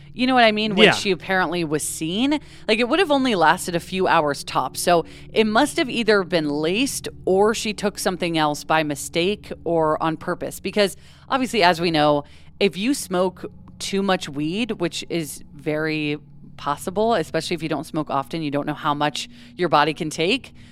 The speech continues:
Speaker 1: Like, you can easily become very scared of your surroundings because you're just too high, but it wouldn't have lasted that long.
Speaker 2: No, no, you would have probably eventually ate some snacks and fell asleep. Um, and that's why I think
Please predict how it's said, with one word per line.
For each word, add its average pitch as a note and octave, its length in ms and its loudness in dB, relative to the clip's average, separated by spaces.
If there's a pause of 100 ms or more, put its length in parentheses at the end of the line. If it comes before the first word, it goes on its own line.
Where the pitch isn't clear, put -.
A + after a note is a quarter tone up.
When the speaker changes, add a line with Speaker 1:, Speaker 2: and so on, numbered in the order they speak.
(260)
Speaker 1:
Like, G3 240 4
you A3 80 -2
can A#3+ 240 -2
easily F#3 560 0 (240)
become F#3 480 0
very D#3+ 320 0
scared D#3+ 380 -2
of D3 100 -4
your C#3+ 120 -4
surroundings E3+ 500 0
because F3+ 280 -4
you're D#3+ 100 -2
just D#3+ 260 -6
too - 260 -4
high, D#3 460 0 (260)
but G#3 140 2
it G3+ 120 -2
wouldn't G#3 280 2
have C#3+ 100 -2
lasted D3+ 400 0
that - 180 -10
long. C3+ 140 -6
Speaker 2:
No, E3 260 4
no, D#3+ 200 4
you D3 160 0
would G3 100 6
have F3+ 100 2
probably E3 460 0
eventually D3 680 -2
ate C#3+ 180 -4
some C#3+ 160 -8
snacks C3+ 460 -4
and C3+ 120 -6
fell C3+ 200 -2
asleep. C3 480 -6 (160)
Um, B2 480 -2 (360)
and G3 120 4
that's A#3+ 200 4
why F#3+ 320 4
I D3+ 120 -4
think G3+ 280 -4